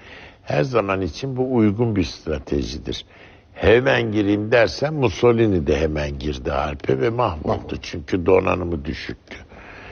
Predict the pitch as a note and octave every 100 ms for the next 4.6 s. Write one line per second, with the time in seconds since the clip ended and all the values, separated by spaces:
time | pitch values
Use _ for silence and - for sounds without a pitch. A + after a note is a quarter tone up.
0 | - - - E2 E2+ D#2+ - A#2 - -
1 | B2 B2 F#2+ D2+ F2+ A2 A2 - D#2+ E2
2 | A#2 C3+ - - - - _ - A#2 A2
3 | G2+ A2+ G#2+ G#2 A#2+ A#2+ A2 G#2 G#2+ -
4 | F2+ F2+ G2 A#2+ B2